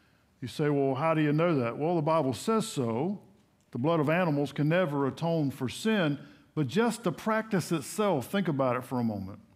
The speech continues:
The high priest went in every year on the Day of Atonement, and what did he do? He offered a, a offering for himself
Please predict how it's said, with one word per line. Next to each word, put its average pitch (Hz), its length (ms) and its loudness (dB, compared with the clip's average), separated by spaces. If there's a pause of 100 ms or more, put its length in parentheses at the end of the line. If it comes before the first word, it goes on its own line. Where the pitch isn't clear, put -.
(720)
The 151 80 -2
high 220 240 2
priest 226 440 2
went 190 200 0
in 180 160 2
every 196 420 0
year 196 260 4
on 175 120 2
the 151 80 0
Day 170 160 2
of 156 120 0
Atonement, 147 520 0
and 143 120 -2
what 156 140 -4
did 160 120 -2
he 143 100 2
do? 117 360 0 (800)
He 143 100 -4
offered 160 360 2
a, 139 260 2
a 127 60 -4
offering 202 460 2
for 185 200 0
himself 196 760 0